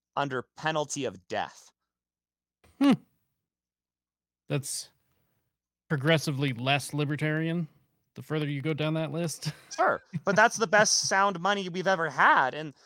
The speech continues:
Speaker 1: you know, if you go back to Roman times, it wasn't that different, except the
Speaker 2: Why,
Speaker 1: Roman
Speaker 2: why was it those three particular?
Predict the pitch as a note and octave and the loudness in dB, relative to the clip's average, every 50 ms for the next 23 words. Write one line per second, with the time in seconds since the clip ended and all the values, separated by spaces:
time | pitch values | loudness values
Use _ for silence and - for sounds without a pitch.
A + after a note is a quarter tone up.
0 | _ _ _ - F3 F3 E3+ F3 F3+ - - F#3 F#3 F#3 F3+ F3+ F#3+ - F3+ D#3 | _ _ _ -8 -4 -2 -2 -2 -2 -4 -6 -6 -4 -2 0 0 0 -2 -4 -6
1 | D3 D#3+ B3 C#4+ A#3+ G3+ E3+ C#3+ D3 C3+ B2 B2+ C#3 D#3+ F3+ E3 - G#3 - D#3+ | -4 -4 -4 -4 -4 -8 -8 -8 -6 -6 -6 -6 -8 -8 -10 -10 -10 -10 -8 -6
2 | E3+ F3 F3 F#3 E3+ D#3+ D#3+ D#3+ D#3 D3 A3+ A#3 - C3+ G2+ E2 - _ _ _ | -6 -6 -6 -8 -6 -4 -4 -4 -4 -6 -10 -10 -10 -10 -14 -14 -16 _ _ _
3 | _ _ _ _ _ _ - - - - F3+ F3+ G3+ F#3+ F#3 F#3+ G3 F3 E3 - | _ _ _ _ _ _ -16 -12 -6 -2 -2 0 0 0 0 -2 -2 -4 -8 -12
4 | _ _ _ _ E3 D#3 D#3+ E3 E3+ E3+ F3 E3+ E3 F3 C3 D#3 D#3 E3 D#3 C#3+ | _ _ _ _ -8 -2 2 2 2 2 0 -2 -4 -4 -4 -4 -4 -4 -4 -4
5 | - - - _ _ _ _ - C3 B2 C3+ C#3+ D3 C#3+ C#3 - - A#2+ - - | -8 -10 -14 _ _ _ _ -12 -8 -4 -2 0 0 0 -2 -4 -8 -12 -10 -8
6 | C#3 C#3 - - - - - - - | -8 -8 -10 -12 -18 -16 -16 -18 -20